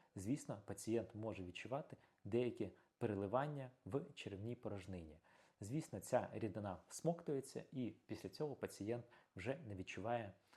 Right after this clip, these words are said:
жодного переливання чи жодного болю. Але в деяких випадках, коли минуло вже декілька днів і пацієнт відчуває збільшення живота,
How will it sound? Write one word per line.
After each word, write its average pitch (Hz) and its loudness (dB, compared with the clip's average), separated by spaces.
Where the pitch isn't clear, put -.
жодного 104 0
переливання 101 -2
чи - -4
жодного 101 0
болю. 85 -6
Але 139 8
в 95 -2
деяких 117 4
випадках, - 0
коли 117 6
минуло 113 0
вже 90 -2
декілька 95 2
днів 110 -4
і 113 4
пацієнт 110 -2
відчуває 101 -4
збільшення 95 0
живота, 104 0